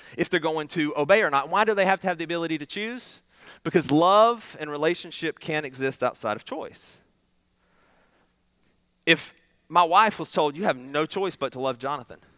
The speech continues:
is that real love? No, the only way love and relationship can exist is with choice. And so s-,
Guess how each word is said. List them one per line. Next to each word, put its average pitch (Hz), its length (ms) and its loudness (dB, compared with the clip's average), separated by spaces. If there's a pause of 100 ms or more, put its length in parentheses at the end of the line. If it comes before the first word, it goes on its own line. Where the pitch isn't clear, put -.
(420)
is 131 100 -4
that 240 160 4
real 240 160 4
love? 226 480 4 (1300)
No, 202 180 4
the 160 120 2
only 247 260 0
way 190 220 6
love 196 560 6
and 160 120 -12
relationship 175 800 0 (220)
can 156 140 0
exist 147 840 0 (340)
is 165 220 0
with 160 560 2 (400)
choice. 180 560 -2
And 165 140 -6
so 175 200 0
s-, - 680 -10